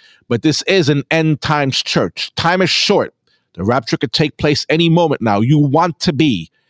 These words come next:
in an end times church. It doesn't have to be this one. But make sure you find an end times church. And if you can't find one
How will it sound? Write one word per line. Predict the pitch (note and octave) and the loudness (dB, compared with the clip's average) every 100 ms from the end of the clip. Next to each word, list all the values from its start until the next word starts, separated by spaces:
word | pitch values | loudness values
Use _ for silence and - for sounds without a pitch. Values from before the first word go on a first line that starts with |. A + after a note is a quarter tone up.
| _ _ | _ _
in | A#2+ | 0
an | B2+ B2 | 0 0
end | C#3+ D#3 D3+ - | 0 0 0 -2
times | D3+ C#3+ B2+ | -2 0 -2
church. | - - B2 - | -4 -2 -2 0
It | |
doesn't | A#2 D#3+ | 0 2
have | F3+ F#3+ | 0 0
to | F#3+ | 0
be | A3 | 2
this | G3 G3 - | 2 2 -2
one. | E2 - _ _ _ _ - - | -6 -10 _ _ _ _ -20 -18
But | - E2 | -10 -2
make | A2 E3+ D#3 | 0 0 0
sure | - G3 | 0 2
you | F3 D#3+ D3 | 2 2 0
find | - F3+ E3+ A2+ G2+ | 0 0 2 2 0
an | A2 - | -2 0
end | D#3 D#3+ C#3+ | 0 0 -2
times | D#3 D3+ C#3 | -2 -2 -2
church. | - - C#3 - - | -6 -2 -2 -2 -4
And | |
if | G2 | -4
you | G2+ | -4
can't | - E3 F3+ | -2 -2 -2
find | - F#3 G3+ F#3+ | -2 0 2 2
one | G3+ G#3+ | 2 0